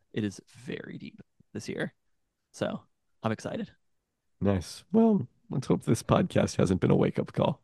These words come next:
Speaker 1: <laughs> I would, would, wanted to complain about star players not being signed and spring training is starting.
Speaker 2: Let's save that for next week.
Speaker 1: It's stupid. For when Blake Snell signs with the Yankees.
Speaker 2: Yes.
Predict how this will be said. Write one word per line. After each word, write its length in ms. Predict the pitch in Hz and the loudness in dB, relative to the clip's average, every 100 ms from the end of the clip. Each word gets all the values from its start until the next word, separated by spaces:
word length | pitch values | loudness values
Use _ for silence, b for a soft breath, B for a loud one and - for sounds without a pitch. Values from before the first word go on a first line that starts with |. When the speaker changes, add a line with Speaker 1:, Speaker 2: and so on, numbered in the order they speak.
| _ _ | _ _
Speaker 1:
<laughs> 240 | _ - | _ 4
I 1080 | 175 139 - - _ _ _ _ _ - - | 6 6 0 -18 _ _ _ _ _ -8 0
would, 280 | 175 311 208 | 2 2 -2
would, 120 | 170 147 | -6 2
wanted 200 | 151 156 | 4 4
to 60 | |
complain 340 | 139 117 117 120 | 0 -2 0 0
about 240 | 117 - _ B B 220 | 0 -2 _ B B -14
star 280 | - 139 131 | 2 4 4
players 340 | 135 123 117 | 6 4 4
not 160 | 113 117 | 2 0
being 180 | 120 113 | 0 -2
signed 500 | - 110 113 110 - - | -2 -2 -2 -4 -6 -6
and 160 | 117 107 | -6 -6
spring 280 | - - 117 | -10 -6 -4
training 340 | 110 107 107 | -2 -2 -2
is 80 | 226 | -4
starting. 460 | - 214 226 247 196 _ _ _ - | -4 -6 -4 -6 -8 _ _ _ -10
Speaker 2:
Let's 180 | 131 143 | -8 -4
save 180 | 180 147 | -2 2
that 140 | - | 2
for 120 | - | 0
next 300 | 127 - - | -4 -6 -8
week. 260 | - - - _ _ _ _ _ _ _ | -8 -8 -10 _ _ _ _ _ _ _
Speaker 1:
It's 140 | - - | -10 -10
stupid. 400 | - - - - _ _ _ _ _ | -12 -12 -12 -16 _ _ _ _ _
For 100 | - | 0
when 100 | 123 | 0
Blake 180 | 113 113 | 0 -4
Snell 220 | - - | -4 -8
signs 260 | - - 110 | -6 -6 -8
with 60 | - | -8
the 80 | |
Yankees. 400 | 107 214 131 110 _ _ _ _ _ _ _ _ - | -8 -6 -8 -8 _ _ _ _ _ _ _ _ 0
Speaker 2:
Yes. 400 | - - - | 0 0 -14